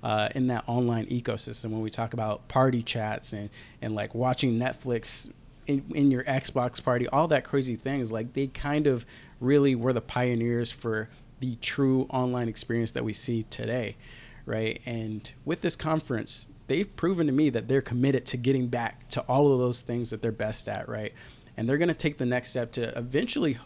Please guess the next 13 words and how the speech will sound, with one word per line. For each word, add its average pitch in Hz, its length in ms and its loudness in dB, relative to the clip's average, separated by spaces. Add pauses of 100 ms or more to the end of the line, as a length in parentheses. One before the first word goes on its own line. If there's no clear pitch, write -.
(160)
you 120 180 -2
know, 120 120 -4
roll 135 280 4
out 127 220 4
what 135 200 4
is 123 180 4
the 120 180 -2
evolution 120 680 2 (560)
of 143 160 4
Western 120 400 0
R 107 100 -2
P 113 200 -2
Gs 104 420 -6